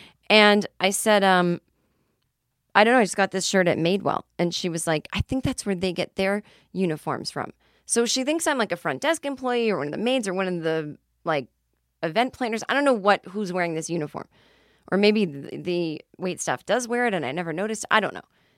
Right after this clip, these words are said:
And she goes, "Oh, I, that's what I was saying I was obsessed about, is 'cause I thought you worked at the hotel." And I was like, "I'm obsessed with your hotel." And she goes,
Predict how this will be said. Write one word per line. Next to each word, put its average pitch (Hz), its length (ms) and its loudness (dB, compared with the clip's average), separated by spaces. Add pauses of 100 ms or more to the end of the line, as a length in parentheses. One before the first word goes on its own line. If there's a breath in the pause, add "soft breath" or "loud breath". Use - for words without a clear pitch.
(560)
And 196 220 2
she 208 100 -6
goes, 202 200 -4 (100)
"Oh, 294 460 6
I, 247 80 4
that's 285 220 0
what 302 100 2
I 269 60 2
was 247 140 0
saying 247 240 0
I 226 60 4
was 226 160 2
obsessed 277 540 -2
about, 165 340 0 (340 soft breath)
is 214 160 2
'cause 233 200 0
I 214 100 6
thought 226 320 6
you 208 160 0
worked 214 200 2
at 208 100 0
the 190 80 0
hotel." 202 480 2
And 185 100 2
I 180 60 2
was 180 160 0
like, 180 160 0
"I'm 233 100 -4
obsessed 262 440 0
with 254 100 -6
your 240 140 -2
hotel." 233 500 -4 (720)
And 208 120 0
she 233 100 -6
goes, 214 260 0